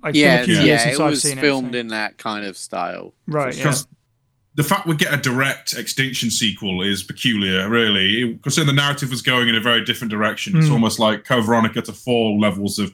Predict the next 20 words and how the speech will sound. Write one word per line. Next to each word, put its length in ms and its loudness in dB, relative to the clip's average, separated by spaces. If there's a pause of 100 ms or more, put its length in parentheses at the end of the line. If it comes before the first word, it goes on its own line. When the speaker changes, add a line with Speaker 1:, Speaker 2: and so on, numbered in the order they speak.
(120)
Speaker 3:
narrative 440 0
whiplash. 560 -8 (420)
Um, 360 2
you 60 4
know, 100 2
instead 180 -2
of 60 0
a 40 0
stock 280 -2
market, 360 0
it's 160 -4
just 280 -2
a, 160 2
"Lol, 500 2 (160)
I 80 2
was 140 2
a 40 0
baddie 400 0
all 120 0
along" 380 4